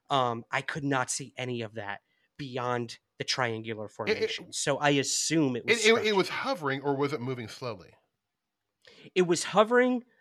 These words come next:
Speaker 1: above me at
Speaker 2: Oh my.
Speaker 1: first. And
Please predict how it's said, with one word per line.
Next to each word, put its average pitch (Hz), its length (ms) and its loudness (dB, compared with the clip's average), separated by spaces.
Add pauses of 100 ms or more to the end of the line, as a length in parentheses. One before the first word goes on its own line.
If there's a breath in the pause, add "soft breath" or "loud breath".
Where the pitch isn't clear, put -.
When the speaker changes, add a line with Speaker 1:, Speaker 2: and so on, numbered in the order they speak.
Speaker 1:
above 147 440 2
me 107 320 -8
at 127 160 -4 (100)
Speaker 2:
Oh 131 120 2
my. 107 280 -2
Speaker 1:
first. - 140 -8 (500 soft breath)
And 135 360 0